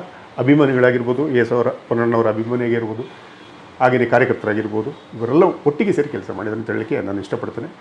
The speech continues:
ಮೊದಲನೇದಾಗಿ ನಾವು ಕೆಲಸ ಮಾಡಿದಂಥ ಎಲ್ಲ ಕಾರ್ಯಕರ್ತರಿಗೂ ಧನ್ಯವಾದಗಳನ್ನು ಸಲ್ಲಿಸಲಿಕ್ಕೆ ನಾನು ಇಷ್ಟಪಡ್ತೇನೆ. ಯಾಕೆಂದರೆ ನಿನ್ನೆ ಎ ಎಸ್ ಪೊನ್ನಣ್ಣವರು ಬೆಳಿಗ್ಗೆ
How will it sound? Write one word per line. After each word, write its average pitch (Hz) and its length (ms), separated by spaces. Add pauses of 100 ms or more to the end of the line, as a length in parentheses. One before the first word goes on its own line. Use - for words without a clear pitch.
(140)
ಮೊದಲನೇದಾಗಿ 170 680 (400)
ನಾವು 117 200
ಕೆಲಸ 120 200
ಮಾಡಿದಂಥ 156 360 (220)
ಎಲ್ಲ 202 360
ಕಾರ್ಯಕರ್ತರಿಗೂ 156 840 (480)
ಧನ್ಯವಾದಗಳನ್ನು 139 600
ಸಲ್ಲಿಸಲಿಕ್ಕೆ - 420
ನಾನು 110 120
ಇಷ್ಟಪಡ್ತೇನೆ. - 680 (600)
ಯಾಕೆಂದರೆ 151 400
ನಿನ್ನೆ 170 340 (760)
ಎ 131 40
ಎಸ್ 160 160
ಪೊನ್ನಣ್ಣವರು 147 500
ಬೆಳಿಗ್ಗೆ 135 480